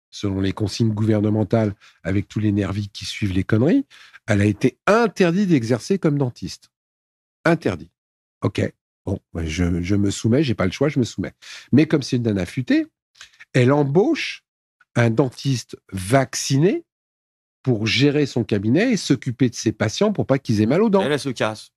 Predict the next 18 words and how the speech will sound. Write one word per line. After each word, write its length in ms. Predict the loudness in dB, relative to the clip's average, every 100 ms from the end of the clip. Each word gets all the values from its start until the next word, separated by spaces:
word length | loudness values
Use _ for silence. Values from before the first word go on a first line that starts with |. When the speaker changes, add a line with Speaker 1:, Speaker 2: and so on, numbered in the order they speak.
| -4
Speaker 1:
Et 80 | 2
Speaker 2:
Ouais. 40 | 4
Speaker 1:
elle, 200 | 4 2
euh, 340 | 0 0 -2 -6 -16 -8
elle 160 | -2 0
regarde 400 | 2 2 0 -2
de 100 | -2
loin 420 | 0 2 2 2
et 100 | 2
elle 140 | 2
a 60 | 0
passé 280 | -2 0 0
un 60 |
contrat 360 | -2 -6 -2 0
avec 200 | 2 0
le 60 | -2
dentiste 400 | -2 -4 -6 -4
vacciné. 400 | -6 -6 -10